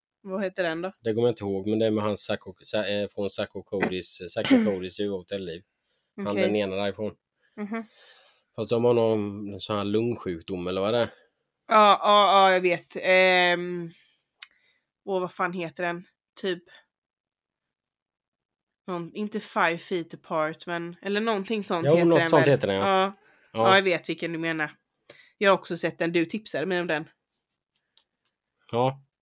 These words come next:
Speaker 2: jag
Speaker 1: Minns
Speaker 2: tyckte
Speaker 1: jag.
Speaker 2: den var bra.
Speaker 1: Ja. Men den här är ännu, ännu, ännu bättre.
Speaker 2: Mhm.
Speaker 1: Mhm. <laughs>
Speaker 2: Ska vi, har du något mer att säga? Jag kommer inte på.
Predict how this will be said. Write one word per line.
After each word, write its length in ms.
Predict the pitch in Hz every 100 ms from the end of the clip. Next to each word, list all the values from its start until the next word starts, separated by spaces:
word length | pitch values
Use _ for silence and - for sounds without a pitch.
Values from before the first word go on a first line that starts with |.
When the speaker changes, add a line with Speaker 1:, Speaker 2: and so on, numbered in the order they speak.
| _
Speaker 2:
jag 120 | 104
Speaker 1:
Minns 60 | 104
Speaker 2:
tyckte 180 | 127 123
Speaker 1:
jag. 20 | 107
Speaker 2:
den 20 |
var 80 | 98
bra. 260 | 90 90 _ _
Speaker 1:
Ja. 240 | 185 185 185 _ _ _ -
Men 120 | 190
den 140 | 196
här 160 | 196 202
är 120 | -
ännu, 300 | 180 190 180
ännu, 340 | 170 165 160 160
ännu 180 | 156
bättre. 340 | 143 139 - 143 139 _
Speaker 2:
Mhm. 340 | 104 107 107 95 _ _ _ _ _ _ -
Speaker 1:
Mhm. 420 | 196 220 208 190 _ _ -
<laughs> 920 | 247 240 214 - 240 320 320 208 - 196 - _ _ - 294 262 - - -
Speaker 2:
Ska 200 | - 123
vi, 460 | 113 110 104 101 - _ _ _ _
har 160 | - 117
du 120 | 113
något 140 | 110
mer 160 | 113 98
att 60 |
säga? 220 | 90 123 98
Jag 160 | 101
kommer 240 | - 113 127
inte 140 | -
på. 380 | - 98 87